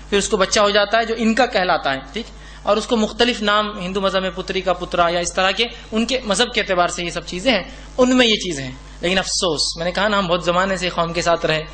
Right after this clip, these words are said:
जिस कौम के साथ रहने का असर हम पे बाकी है। छवि है, ये शादी का मामला हुआ, इस तरह के मामले। तो ये होता है मुसलमान घरों में, मैंने सुना है ये वाक़यात कि वो कहते हैं उस बहू को कि फिर तू उसके दूसरे भाई से हम बिस्तरी कर,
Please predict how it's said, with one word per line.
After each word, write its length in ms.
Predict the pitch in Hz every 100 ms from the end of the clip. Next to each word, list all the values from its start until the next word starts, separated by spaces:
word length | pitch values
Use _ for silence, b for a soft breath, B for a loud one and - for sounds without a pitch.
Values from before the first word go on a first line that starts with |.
| B B
जिस 120 | 165
कौम 220 | - 180 185
के 80 |
साथ 140 | 180 175
रहने 220 | 165 170
का 80 | 160
असर 200 | 151 151
हम 120 | 151
पे 80 | 151
बाकी 320 | 143 127 147
है। 120 | 117 113 B B
छवि 260 | - 160 180
है, 60 | 165
ये 100 | 160
शादी 340 | 156 151 160
का 100 | 160
मामला 280 | 151 147 147
हुआ, 280 | 131 127 127 B
इस 180 | 165 160
तरह 160 | 165 151
के 140 | 143
मामले। 300 | 131 120 117 135 B B
तो 60 |
ये 100 | -
होता 280 | 208 202 208
है 80 | 220
मुसलमान 380 | 202 196 196 196
घरों 200 | 170 185
में, 80 | 190
मैंने 200 | 175 165
सुना 240 | 170 170
है 80 | 170
ये 80 | 156
वाक़यात 380 | 139 - 135 - B B
कि 60 | 185
वो 100 | 196
कहते 280 | 196 190 220
हैं 80 |
उस 120 | 220 190
बहू 220 | 185 196
को 100 | 202
कि 100 | 202
फिर 140 | 208
तू 120 | 196
उसके 180 | 220 -
दूसरे 260 | 208 220 233
भाई 160 | 180
से 120 | 160 151
हम 100 | 139
बिस्तरी 280 | - 120
कर, 160 | 131 -